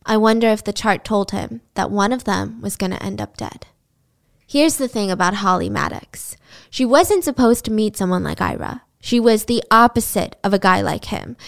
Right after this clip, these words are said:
And it really goes back to how she was raised. Holly Maddox was raised in Texas, where everything is bigger,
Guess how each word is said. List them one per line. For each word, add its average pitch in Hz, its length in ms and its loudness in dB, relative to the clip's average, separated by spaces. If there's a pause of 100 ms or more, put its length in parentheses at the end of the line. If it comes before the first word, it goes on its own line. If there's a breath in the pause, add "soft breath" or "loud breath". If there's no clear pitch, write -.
(160 loud breath)
And 247 140 4
it 254 140 6
really 320 160 0
goes 247 280 4
back 202 420 2
to 202 120 0
how 190 180 2
she 196 140 -8
was 180 180 -4
raised. - 440 -10 (300 loud breath)
Holly 302 280 6
Maddox 220 420 4
was 202 160 0
raised 190 280 2
in 247 100 0
Texas, 196 680 -2
where 220 220 6
everything 349 340 4
is 294 120 4
bigger, 208 500 2